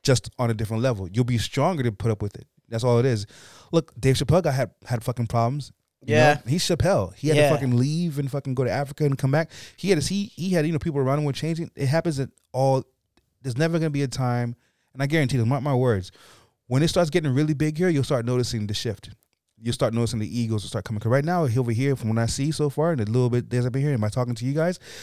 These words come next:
Speaker 1: That is a very, very, uh, warm, enjoyable feeling.
Speaker 2: Yeah, it
Speaker 1: Two,
Speaker 2: is.
Speaker 1: three years from now, you're gonna be like, "Man, remember the time it was really nice here?"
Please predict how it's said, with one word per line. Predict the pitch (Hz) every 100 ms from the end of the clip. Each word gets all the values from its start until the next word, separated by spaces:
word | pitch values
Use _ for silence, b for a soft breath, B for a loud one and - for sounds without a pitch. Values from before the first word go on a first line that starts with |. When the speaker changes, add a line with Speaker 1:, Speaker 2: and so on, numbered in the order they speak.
| B
Speaker 1:
That | 127
is | 113
a | 113
very, | 101 151 156
very, | 113 104 131 156 120 98 _ _
uh, | 101 98 92 117
warm, | 131 151 131 101 95 - _ -
enjoyable | 110 135 123
feeling. | 113 131 135 95 - _ _ _
Speaker 2:
Yeah, | 131 139 113 107
it | 120 120
Speaker 1:
Two, | 180
Speaker 2:
is. | 185
Speaker 1:
three | 165 156
years | 165
from | 165
now, |
you're | 151 131
gonna | 113
be |
like, | 104
"Man, | 135
remember | 123 156
the | 160
time | 147 147 143
it |
was | 113
really | 113 127
nice | 110 123 -
here?" | 151 156